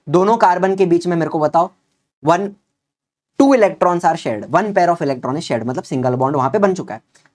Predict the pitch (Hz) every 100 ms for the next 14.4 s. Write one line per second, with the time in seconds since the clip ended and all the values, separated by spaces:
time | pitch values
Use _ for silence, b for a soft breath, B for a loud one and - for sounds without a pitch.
0 | _ 135 151 165 160 160 180 202 226 -
1 | _ _ _ _ _ _ _ 151 - 170
2 | 165 160 - _ _ _ _ 147 160 190
3 | 180 160 170 170 156 156 156 147 151 160
4 | 131 151 147 151 160 143 139 151 139 123
5 | 139 147 151 127 160 156 147 160 147 135
6 | 143 143 b b 156 175 196 202 208 185
7 | 165 170 170 156 160 160 160 156 147 151
8 | 160 160 b 139 139 143 - _ 151 190
9 | 214 165 156 151 139 143 143 151 143 139
10 | 120 - 135 - 139 156 - 156 139 165
11 | 180 196 - _ - 104 113 _ _ _
12 | _ _ _ _ _ _ _ _ _ 190
13 | 220 269 277 185 247 240 240 233 190 185
14 | 208 226 180